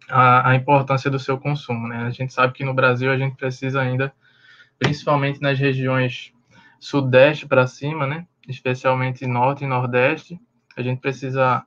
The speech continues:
melhorar esse consumo da carne suína pra gente ter melhores números, é, nacionais, né? Ainda há uma resistência um,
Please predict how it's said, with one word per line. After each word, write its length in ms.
melhorar 420
esse 140
consumo 420
da 140
carne 240
suína 400
pra 220
gente 340
ter 140
melhores 480
números, 500
é, 320
nacionais, 920
né? 120
Ainda 400
há 120
uma 200
resistência 720
um, 140